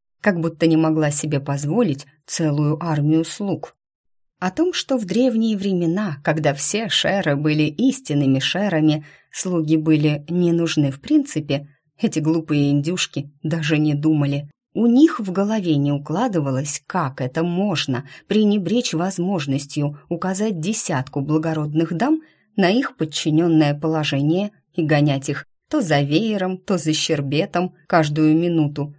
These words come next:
Не то чтобы Шуалейда отказалась от услуг фрейлин совершенно, настолько идти против этикета и протокола она не решилась. По ее же словам, чтобы не расстраивать отца, который надеялся, что Шуалейда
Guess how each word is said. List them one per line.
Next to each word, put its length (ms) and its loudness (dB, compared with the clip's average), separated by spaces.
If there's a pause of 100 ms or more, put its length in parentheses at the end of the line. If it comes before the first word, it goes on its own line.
(420)
Не 120 2
то 140 -2
чтобы 300 -2
Шуалейда 720 0 (260)
отказалась 720 0
от 100 -6
услуг 380 -6
фрейлин 440 2
совершенно, 920 -2 (340)
настолько 640 0
идти 220 -4
против 420 -4
этикета 480 -4
и 60 -2
протокола 760 -4 (180)
она 260 2
не 160 4
решилась. 640 -4 (280)
По 80 -2
ее 300 4
же 120 -2
словам, 540 0 (260)
чтобы 480 0
не 200 4
расстраивать 720 -2
отца, 420 -4 (200)
который 380 0
надеялся, 600 2
что 240 -6
Шуалейда 800 -2